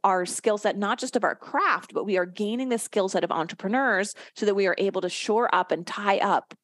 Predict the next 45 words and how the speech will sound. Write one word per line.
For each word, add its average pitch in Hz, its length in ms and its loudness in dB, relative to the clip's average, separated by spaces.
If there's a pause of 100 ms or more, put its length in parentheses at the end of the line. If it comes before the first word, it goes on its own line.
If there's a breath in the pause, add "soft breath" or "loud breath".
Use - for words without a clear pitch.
(300)
that - 240 0
thing 208 160 2
that 208 100 0
we 185 120 -2
feel 185 160 -4
really 165 200 0
passionate 247 540 -2
about, - 320 0
and 185 100 0
then 175 140 -2
getting 175 260 0
the 214 60 0
skills 175 320 0
as 170 140 -6
entrepreneurs 156 480 -4
to - 100 -4
transmit 170 960 -2 (300 loud breath)
our 160 160 2
codes 196 460 0
and 165 80 2
our 151 80 0
gifts 170 400 -2
into 180 160 -6
the 180 60 -2
marketplace 214 760 0 (240 loud breath)
so - 100 -10
that 180 100 2
we 202 80 0
have 185 200 -2
tons 190 320 0
of 185 80 0
hungry 170 320 0
buyers 139 400 -2
ready 139 180 -2
to 139 80 -4
work - 220 -6
with - 160 -6
us, - 340 -10 (420 loud breath)
okay? 170 340 0 (300)
If - 40 -20
you 196 100 0
wanna 196 200 2
have 254 200 -2
a 277 60 0
business, 277 880 0